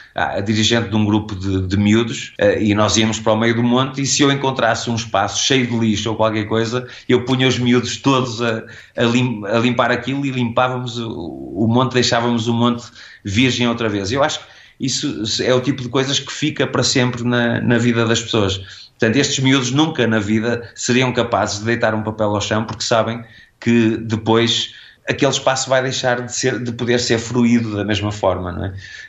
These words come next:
Ehm, e eu é assim que e-, educo os meus filhos, não é? Ehm, às vezes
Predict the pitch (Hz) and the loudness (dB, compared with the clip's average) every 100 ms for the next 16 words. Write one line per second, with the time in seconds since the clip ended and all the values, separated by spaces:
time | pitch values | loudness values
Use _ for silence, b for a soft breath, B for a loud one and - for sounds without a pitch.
0 | - 95 98 107 - 160 170 180 175 - | 0 4 4 2 -2 2 4 6 4 0
1 | 170 170 156 143 127 135 123 131 123 131 | -4 -8 -8 -6 -4 -4 -2 -2 -2 -4
2 | 117 120 120 - 117 110 101 92 92 92 | -4 0 0 0 0 0 0 0 -2 -2
3 | B B B - 92 95 95 98 101 95 | B B B 2 4 4 2 2 2 4
4 | 113 107 - - | 2 2 -2 -6